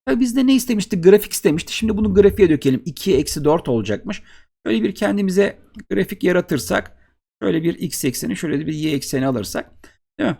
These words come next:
Şöyle buraya ivme diyelim, buraya da zaman diyelim. Tabii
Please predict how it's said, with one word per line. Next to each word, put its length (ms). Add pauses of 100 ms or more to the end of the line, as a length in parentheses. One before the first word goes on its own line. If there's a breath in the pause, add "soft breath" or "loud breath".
(480 loud breath)
Şöyle 220
buraya 420 (400)
ivme 280
diyelim, 260
buraya 200
da 80
zaman 440
diyelim. 260
Tabii 340